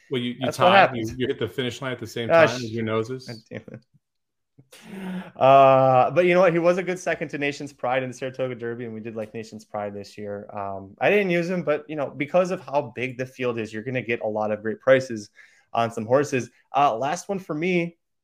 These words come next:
Speaker 2: number three, Order of Australia. Why not? This horse won the Breeders' Cup Turf Mile at Keeneland,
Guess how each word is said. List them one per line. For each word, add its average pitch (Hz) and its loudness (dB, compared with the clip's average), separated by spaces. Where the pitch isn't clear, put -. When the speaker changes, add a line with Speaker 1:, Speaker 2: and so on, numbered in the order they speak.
Speaker 2:
number 226 0
three, 269 -2
Order 240 2
of 240 -4
Australia. 220 -2
Why 220 0
not? 175 2
This 156 0
horse 190 -4
won 196 -4
the 180 -2
Breeders' 185 -2
Cup 180 -2
Turf 170 -8
Mile 156 -4
at 156 0
Keeneland, 156 -6